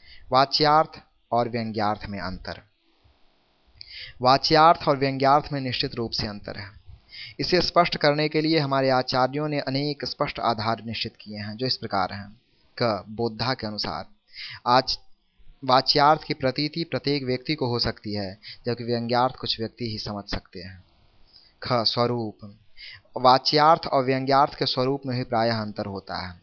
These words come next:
उदाहरण के लिए यदि कहा जाए कि "आप तो बहुत दुबले हैं", तो इसका व्यंग्यार्थ वाच्यार्थ से बिल्कुल उल्टा हो जाएगा। ग, संख्या। वाच्यार्थ प्रायः एक ही होता है, जबकि व्यंग्यार्थ अनेक हो सकते हैं। घ, निमित्त।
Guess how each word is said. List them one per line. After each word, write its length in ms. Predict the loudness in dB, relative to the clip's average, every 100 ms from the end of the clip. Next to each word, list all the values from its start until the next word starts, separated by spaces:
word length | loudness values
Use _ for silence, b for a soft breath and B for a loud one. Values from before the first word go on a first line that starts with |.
| -4
उदाहरण 400 | 2 4 2 0
के 140 | -4
लिए 320 | -4 -4 -4 -8 B -14 -4
यदि 160 | -2 2
कहा 280 | 2 4 4
जाए 240 | 4 4
कि 160 | 2 2
"आप 240 | 2 0
तो 60 | -4
बहुत 220 | -4 -4
दुबले 260 | -6 -6 -6
हैं", 260 | -6 -8 -12 -8
तो 60 |
इसका 200 | -4 -2
व्यंग्यार्थ 500 | -2 -2 0 0 0 0
वाच्यार्थ 520 | -2 -2 0 -2 -2 -6
से 60 |
बिल्कुल 380 | -8 -6 -8 -8 -10
उल्टा 220 | -6 -4
हो 180 | -4 -6
जाएगा। 460 | -8 -10 -14 -18 -20 -20 -20 -8
ग, 280 | -4 -2 -4
संख्या। 540 | -6 -6 -6 -6 -8 -12 _ B B -12 2
वाच्यार्थ 540 | 2 2 4 4 4
प्रायः 340 | 2 4 4 2
एक 280 | 0 -2 -2
ही 120 | 0
होता 340 | -2 -2 -2
है, 280 | -2 -4 -10 B B -8
जबकि 200 | -8 -4
व्यंग्यार्थ 560 | -4 -4 -2 0 0 -4 _
अनेक 260 | -8 -8 -8
हो 120 | -10
सकते 340 | -10 -12 _ -18
हैं। 200 | -16 -18 -20 -20 -20 -8
घ, 80 |
निमित्त। 680 | -6 -4 -6 -8 -10 -16 -18